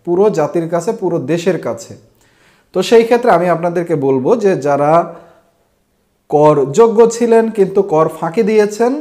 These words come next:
তারা কর দিয়ে রিটার্ন দাখিল করবেন। আর যারা প্রকৃত অর্থেই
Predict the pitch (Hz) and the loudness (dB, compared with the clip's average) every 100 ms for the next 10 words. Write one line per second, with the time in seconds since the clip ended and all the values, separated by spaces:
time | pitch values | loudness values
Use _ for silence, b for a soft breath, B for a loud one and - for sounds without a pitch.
0 | 302 165 160 160 156 - 147 143 127 160 | -6 -2 0 0 -4 -4 0 0 -2 -4
1 | 240 165 147 151 135 127 131 113 120 104 | -4 -4 -2 -4 -4 -6 -8 -10 -10 -10
2 | 110 95 - 170 202 160 151 147 160 190 | -14 -14 -8 -4 -4 -2 0 2 2 2
3 | 254 269 - - b b b b b _ | 2 -4 -14 -20 b b b b b _
4 | - 190 190 233 240 233 - - 156 160 | -2 0 0 2 4 4 4 0 0 0
5 | - - 214 226 240 | -2 -4 2 6 6